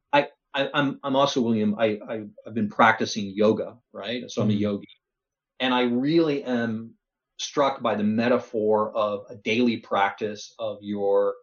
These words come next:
Speaker 1: professional career, and that you're always improving. And it's, it's a concept of, you know, lean, of continual, continual improvement,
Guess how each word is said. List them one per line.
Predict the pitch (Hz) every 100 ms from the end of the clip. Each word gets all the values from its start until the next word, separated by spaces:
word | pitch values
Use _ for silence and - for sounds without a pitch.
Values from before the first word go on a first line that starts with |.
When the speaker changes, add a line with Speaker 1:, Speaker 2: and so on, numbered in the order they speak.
| _
Speaker 1:
professional | 120 120 113 - 101
career, | - 92 85 - - _ _ _ _ _ _ _
and | 123 120
that |
you're | 117 120
always | 127 127 127 113
improving. | 107 - 120 101 92
And | 104 117
it's, | 113 - -
it's | 120 127
a |
concept | - 131 120 127 113
of, | 107 139
you | 131
know, | 101
lean, | 113 139 131 123
of | 95 -
continual, | 113 104 127 120 113 _ _ _
continual | 131 123 135 113
improvement, | 95 - 95 90